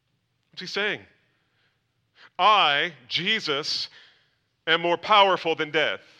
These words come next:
Now, it's one thing for an empty boaster to make such a claim, but it's quite another thing to back it up with irrefutable evidence. How do we know that the power of Jesus is greater than the power of death? I mean, nobody survives death. Everybody dies.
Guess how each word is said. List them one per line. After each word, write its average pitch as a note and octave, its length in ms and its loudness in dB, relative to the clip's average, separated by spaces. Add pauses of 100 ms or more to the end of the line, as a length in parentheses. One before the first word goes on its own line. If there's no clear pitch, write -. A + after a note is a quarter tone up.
(2000)
Now, D#3 120 -6
it's C#3+ 120 -10
one F3+ 180 -8
thing A2+ 280 -10
for A#2+ 180 -12
an A#2 120 -10
empty C#3 340 -12 (120)
boaster A#2+ 580 -10
to A2 160 -16
make A2+ 440 -10 (460)
such - 280 -10
a G#2+ 40 -12
claim, G2+ 600 -12
but A2+ 160 -6
it's A2 120 -12
quite D3+ 260 -8
another A#2+ 260 -8
thing G2 240 -14
to F#2+ 80 -18
back A2 300 -10
it G2 100 -10
up G#2 220 -10
with G2 180 -14
irrefutable G2+ 680 -14
evidence. F2+ 640 -16 (1200)
How E3 60 -18
do A3 60 -10
we G#3 80 -10
know C3 380 -4
that A#2+ 120 -10
the - 80 -14
power C#3 400 -6
of A#2+ 80 -10
Jesus A#2+ 480 -12
is A2+ 140 -14
greater A#2 320 -8
than G2+ 160 -14
the G2+ 60 -14
power G#2+ 480 -10
of G2 160 -18
death? B2+ 260 -10
I C3+ 60 -18
mean, C#3+ 120 -18
nobody E3+ 300 -10
survives G2+ 460 -12
death. F2+ 300 -16
Everybody D3 580 -10
dies. G2 880 -12